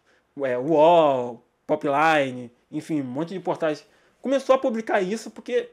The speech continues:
se tornou algo interessante. A estratégia de marketing tem que ser interessante. Então, várias pessoas pararam e começaram a comentar. E só tinha, como a Melody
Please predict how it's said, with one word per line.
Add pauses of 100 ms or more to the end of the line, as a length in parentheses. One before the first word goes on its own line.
(240)
se
tornou
algo
interessante. (380)
A
estratégia
de
marketing
tem
que
ser
interessante. (320)
Então,
várias
pessoas (1160)
pararam
e
começaram
a
comentar. (280)
E
só
tinha, (180)
como
a
Melody